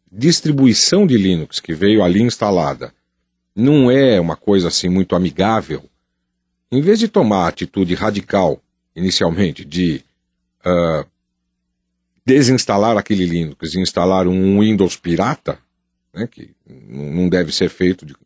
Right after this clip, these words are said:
de forma alguma, procure se informar a respeito de uma outra versão de Linux, que também é gratuita,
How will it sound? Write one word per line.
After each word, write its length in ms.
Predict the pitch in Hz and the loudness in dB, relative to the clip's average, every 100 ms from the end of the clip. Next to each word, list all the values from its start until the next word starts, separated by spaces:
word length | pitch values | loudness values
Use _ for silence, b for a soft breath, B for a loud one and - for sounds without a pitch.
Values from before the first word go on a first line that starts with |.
| _ - | _ -20
de 340 | 62 67 73 | -20 -20 -20
forma 300 | - 80 85 | -6 -4 0
alguma, 440 | 95 120 196 80 - _ _ _ _ _ _ _ - | 0 2 2 0 -8 _ _ _ _ _ _ _ 0
procure 540 | 190 - 240 220 107 | 0 2 2 4 2
se 180 | - 127 | 2 -2
informar 560 | 120 117 101 113 143 | 0 0 2 2 0
a 60 | 120 | 0
respeito 500 | 95 92 - 123 117 | 0 -2 -2 -2 0
de 100 | 104 | -2
uma 140 | 110 | 0
outra 400 | 104 151 185 131 | 4 4 2 0
versão 380 | 92 92 - 87 | 0 -2 -2 -4
de 100 | 92 | -2
Linux, 460 | 127 98 110 123 - | 0 2 0 -2 -6
que 100 | 156 | -4
também 400 | - 117 139 196 | 0 2 2 2
é 80 | 123 | 0
gratuita, 560 | 92 80 90 117 - | 0 -2 -2 -2 -4